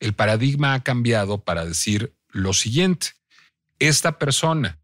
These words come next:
no se siente, eh, identificada con el cuerpo que tiene,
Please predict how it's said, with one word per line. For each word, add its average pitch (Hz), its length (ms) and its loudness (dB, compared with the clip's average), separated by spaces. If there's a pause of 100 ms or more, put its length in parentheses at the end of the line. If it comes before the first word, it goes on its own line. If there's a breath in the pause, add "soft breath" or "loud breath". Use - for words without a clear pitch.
(120)
no 120 340 4
se - 160 2
siente, 135 580 0 (420 loud breath)
eh, 80 440 -4 (720)
identificada 98 1040 -2
con 82 180 -8
el 85 140 -8
cuerpo 101 420 -2
que 156 80 0
tiene, 131 440 2